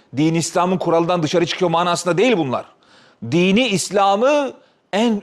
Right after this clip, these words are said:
üst noktadan bütün esrarına vakıfiyetle yaşamaktan bahsediyoruz.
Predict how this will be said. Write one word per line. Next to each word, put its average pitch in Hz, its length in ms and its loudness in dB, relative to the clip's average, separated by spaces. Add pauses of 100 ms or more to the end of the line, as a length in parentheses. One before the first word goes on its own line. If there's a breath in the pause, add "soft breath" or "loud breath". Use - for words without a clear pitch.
üst 240 300 -4
noktadan 208 880 -2 (180)
bütün 175 400 0
esrarına 190 840 2
vakıfiyetle 196 800 -2
yaşamaktan 170 580 -2
bahsediyoruz. 110 520 -6